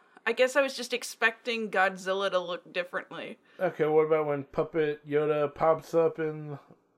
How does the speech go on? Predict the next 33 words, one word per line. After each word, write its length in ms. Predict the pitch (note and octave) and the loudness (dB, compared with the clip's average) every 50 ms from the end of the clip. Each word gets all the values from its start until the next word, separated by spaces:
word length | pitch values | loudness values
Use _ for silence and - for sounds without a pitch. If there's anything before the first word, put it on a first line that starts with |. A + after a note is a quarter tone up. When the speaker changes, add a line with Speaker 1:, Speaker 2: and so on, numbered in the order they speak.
| _ _ _ _ _ | _ _ _ _ _
Speaker 2:
what, 260 | D3 B2 A2 G#2 - _ _ - | -10 -10 -10 -10 -12 _ _ -6
Last 260 | C#3+ D#3+ D#3+ - - | -4 -4 -4 -6 -6
Jedi? 440 | G3 G#3 G#3 F#3 C#3 G#2 F2 D#2 - - _ _ _ _ _ _ _ _ _ _ _ _ _ _ _ G#4+ | -2 0 2 2 2 0 -4 -8 -14 -18 _ _ _ _ _ _ _ _ _ _ _ _ _ _ _ 0
Speaker 1:
Yeah, 80 | G#4+ E4+ | 0 0
but 120 | - B4+ | 0 -2
Speaker 2:
Did, 100 | - - | -2 -2
Speaker 1:
I 60 | E4+ F#4+ | -2 0
mean, 160 | F#4 F#4+ F#4+ | 0 0 0
Speaker 2:
did 120 | F#4+ - C#3 | 2 2 2
that 160 | C#3 C3+ - | 0 0 2
take 140 | D#3+ E3 E3 | 2 4 6
Speaker 1:
in 40 | F3 | 10
Speaker 2:
it 60 | E3+ | 12
out 240 | E3+ F3 F3 E3+ - | 12 12 12 10 6
for 120 | F#3+ F#3 | 4 4
you? 220 | F3+ F#3 G3 G3+ G#3+ | 4 4 4 2 2
He 140 | F#3 F3 | 2 4
wasn't 300 | D#3 D#3+ E3 D#3+ D#3+ D#3+ | 8 8 8 8 6 0
C 200 | - - F3+ F3 D#3+ | -6 -6 -6 -4 -4
G 220 | D#3 E3 F3 E3+ | 0 4 6 6
I? 380 | E3 E3+ F3 F3+ F#3 G#3 G#3 - - _ _ - | 6 6 6 4 4 0 -4 -8 -12 _ _ -6
Speaker 1:
In 200 | F#4 F#4+ G4 F#4 | -4 -4 -4 -4
Star 580 | F4 - - - - - F4+ F#4+ G#4 G#4 G4+ | -4 -6 -8 -6 -4 0 2 2 4 2 2
Wars, 320 | F#4+ F4 E4+ C#4 C#4 C#4 C4+ | 0 -2 -2 -4 -4 -2 0
I 80 | C4 | 0
expect 960 | C4 A#3 - - - - - - - - - _ _ D#4+ F4 G4 F#4+ _ _ D4 | 0 -2 -4 -8 -10 -10 -10 -10 -12 -14 -16 _ _ -8 -8 -8 -8 _ _ -4
it, 220 | A3 - - - | -4 -4 -2 -2
though, 340 | F#3 E3+ D#3 C#3+ E3 E3 D3+ | 0 0 2 0 -2 -2 -4
because, 440 | G3+ G3 - - C4+ C4 C4 B3+ - | -6 -10 -8 -8 -8 -8 -8 -6 -4
I 100 | - C4 | -4 -2
mean, 360 | B3+ B3+ C4 C4 C4 B3+ B3 B3 - - | -2 -2 -4 -4 -4 -4 -6 -8 -8 -10
the 460 | A3 G#3 G3 A3+ A3 A3 A3 - - - - _ | -12 -2 0 2 2 2 0 -2 -4 -10 -14 _
Speaker 2:
It, 200 | - C4 D#4 D#4 | 0 0 0 0